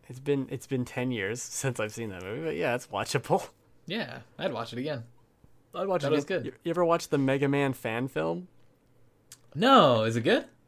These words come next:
Speaker 1: Oh, it's good to watch. <laughs>
Speaker 2: <laughs>
Speaker 1: It's not good. It's got Doctor Wily.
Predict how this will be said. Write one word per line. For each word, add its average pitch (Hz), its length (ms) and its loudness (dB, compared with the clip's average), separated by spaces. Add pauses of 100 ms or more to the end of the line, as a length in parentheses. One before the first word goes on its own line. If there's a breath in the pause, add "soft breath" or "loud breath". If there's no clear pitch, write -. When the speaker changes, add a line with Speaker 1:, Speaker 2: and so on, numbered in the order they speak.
(160)
Speaker 1:
Oh, 160 280 8
it's 196 160 -2
good 190 220 0
to 165 60 0
watch. 165 500 6
<laughs> - 800 -10
Speaker 2:
<laughs> - 140 -8 (1300 loud breath)
Speaker 1:
It's 143 220 -4
not 147 240 -2
good. 160 220 2
It's 131 180 -4
got 139 220 -2
Doctor 139 360 0
Wily. 127 640 0